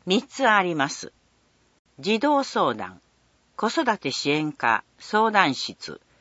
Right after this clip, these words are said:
電話九一零零零八。育児相談、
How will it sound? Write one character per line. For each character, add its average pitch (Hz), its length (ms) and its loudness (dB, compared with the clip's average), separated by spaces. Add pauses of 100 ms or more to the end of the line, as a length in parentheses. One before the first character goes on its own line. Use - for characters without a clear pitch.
(500)
電 196 320 0
話 151 260 4 (120)
九 269 300 -2
一 220 600 -6
零 214 260 0
零 170 260 0
零 113 240 -4
八。 - 420 -10 (680)
育 247 240 -4
児 254 140 -2
相 175 300 -2
談、 - 260 -8